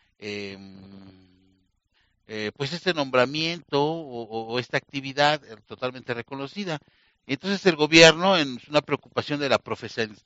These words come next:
profesionalización de los centros, de que ya no hubiera maltrato, de que hubieran buenas prácticas, pues se hizo todo un programa piloto y fui de los afortunados que estuvo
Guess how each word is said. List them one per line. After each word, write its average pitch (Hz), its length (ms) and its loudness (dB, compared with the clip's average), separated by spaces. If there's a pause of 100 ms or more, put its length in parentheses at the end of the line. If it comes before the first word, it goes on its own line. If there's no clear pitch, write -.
profesionalización 110 960 -12
de 131 80 -10
los 113 140 -8
centros, 127 500 -6 (300)
de 110 80 -14
que - 100 -20
ya 110 140 -4
no 110 80 -12
hubiera 98 200 -12
maltrato, 120 960 4 (440)
de 107 160 -8
que 101 560 -6
hubieran 107 240 -4
buenas 104 260 -8
prácticas, 131 800 -2 (540)
pues 113 140 -6
se 127 100 -4
hizo 135 180 -6
todo 135 320 -4
un 131 120 -10 (100)
programa 120 260 4
piloto 123 460 -2
y - 20 -2
fui 135 200 -6
de 123 100 -6
los 104 180 -12
afortunados 110 640 -8
que - 100 -20
estuvo 107 460 -10